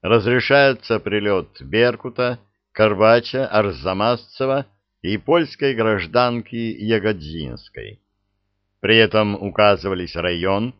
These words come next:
в котором они должны войти в контакт с партизанским отрядом "Отважный", дата их прибытия и пароль. Дальнейшие указания они должны были получить в отряде, в зоне которого, как понял Беркут,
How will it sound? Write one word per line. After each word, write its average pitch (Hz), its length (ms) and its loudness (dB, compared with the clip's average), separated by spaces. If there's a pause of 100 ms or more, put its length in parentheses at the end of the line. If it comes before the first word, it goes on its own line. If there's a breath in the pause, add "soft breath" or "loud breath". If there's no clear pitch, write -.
(340)
в - 40 -20
котором 135 380 2
они 139 200 0
должны 131 360 2
войти 127 320 -2
в - 60 -10
контакт 117 640 0
с 113 220 -10
партизанским 107 760 -2
отрядом 107 500 2
"Отважный", 78 720 0 (580)
дата 139 320 6
их 90 260 -4
прибытия 135 680 -4
и 131 60 -4
пароль. 67 540 -4 (880)
Дальнейшие 156 560 2
указания 143 640 2
они 123 220 2
должны 127 340 0
были 123 180 0
получить 120 480 -4
в 110 60 -2
отряде, 101 680 0 (440)
в 87 80 -10
зоне 107 340 2
которого, 107 540 0
как 95 220 -4
понял 85 280 -2
Беркут, 123 600 -4